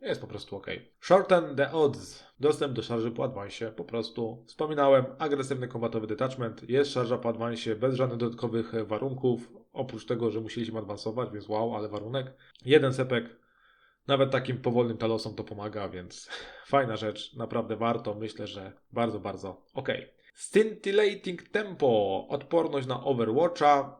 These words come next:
rzucamy to albo w naszym movemencie, albo w naszej charge fazie. I jeden nasz unit, ponownie dowolny z naszej armii, albo Drukari, albo Harlekin,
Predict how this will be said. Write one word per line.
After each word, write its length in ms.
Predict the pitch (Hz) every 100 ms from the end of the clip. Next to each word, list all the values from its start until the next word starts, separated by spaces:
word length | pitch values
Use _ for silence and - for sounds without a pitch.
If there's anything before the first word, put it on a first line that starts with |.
| - -
rzucamy 440 | 123 139 143 131
to 140 | 131
albo 180 | 147 139
w 40 | 135
naszym 240 | 135 127
movemencie, 560 | 120 120 139 131 123 -
albo 420 | 139 135 117 113
w 100 | 104
naszej 680 | 117 123 - 107 98 95 - _ _ _ -
charge 340 | 131 120 123 - -
fazie. 680 | - 147 143 135 131 131 - - _ _ -
I 80 | 139
jeden 300 | 147 135 123
nasz 320 | 117 117 117 110 113
unit, 300 | 139 131 120
ponownie 420 | - 123 131 117 113
dowolny 420 | 104 120 131 120
z 60 |
naszej 260 | 113 110 -
armii, 320 | 120 120 117
albo 260 | 127 131 113
Drukari, 360 | 107 - 113
albo 180 | 107 98
Harlekin, 600 | 98 113 131 131 120 -